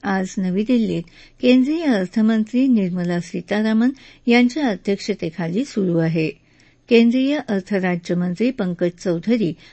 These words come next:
आणि सर्व राज्यांचे अर्थमंत्री बैठकीला उपस्थित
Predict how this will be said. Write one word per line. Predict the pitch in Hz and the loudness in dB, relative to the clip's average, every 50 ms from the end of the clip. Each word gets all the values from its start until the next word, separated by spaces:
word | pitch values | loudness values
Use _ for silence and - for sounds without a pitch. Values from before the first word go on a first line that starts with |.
| _ - | _ -6
आणि | - 226 226 233 226 | -2 0 2 2 0
सर्व | - - 262 285 294 339 | 0 -2 -2 -2 -2 -2
राज्यांचे | 311 262 220 185 175 - - 208 208 208 208 - 240 240 262 - | -2 -2 -2 -4 -4 -4 -4 -4 -2 -4 -4 -2 -2 -4 -4 -4
अर्थमंत्री | - 180 175 175 - 196 185 196 233 247 240 220 180 160 156 160 _ _ _ _ _ - | -4 -6 -6 -4 -4 -4 -2 0 0 0 0 -2 -4 -4 -6 -8 _ _ _ _ _ -4
बैठकीला | 220 220 233 226 277 294 - - 196 175 175 185 | -2 0 0 0 0 -2 -2 -2 -4 -4 -4 -4
उपस्थित | 247 247 220 - - 170 165 - - - 175 | -4 -4 -6 -4 -6 -6 -6 -6 -6 -6 -4